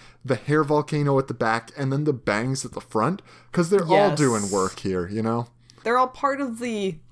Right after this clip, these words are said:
Speaker 2: ensemble, as you
Speaker 1: God,
Speaker 2: would.
Speaker 1: her hair is such a different color than it used to be.
Speaker 2: I just think it changes every episode.
Speaker 1: Yeah.
Speaker 2: You know?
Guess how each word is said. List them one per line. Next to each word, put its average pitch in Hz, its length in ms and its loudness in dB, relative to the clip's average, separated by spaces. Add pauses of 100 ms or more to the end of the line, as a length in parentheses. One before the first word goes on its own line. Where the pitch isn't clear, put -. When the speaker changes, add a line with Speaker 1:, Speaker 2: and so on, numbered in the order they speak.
Speaker 2:
ensemble, 175 920 -2
as 165 180 -4
you 156 80 -2
Speaker 1:
God, 113 240 4
Speaker 2:
would. 117 140 -6 (120)
Speaker 1:
her 190 180 2
hair 131 360 2
is 123 200 -4
such - 280 -4
a 131 120 -2 (180)
different 120 520 -2 (200)
color 110 560 0
than 135 140 -2
it 131 100 -6
used 135 300 -6
to - 60 -10
be. - 320 -12 (460)
Speaker 2:
I 247 200 -6
just 415 240 2
think 480 140 0
it - 180 0
changes 226 560 -2 (420)
every 180 320 0
episode. 139 760 -6
Speaker 1:
Yeah. 110 500 -6
Speaker 2:
You 220 60 0
know? 339 440 0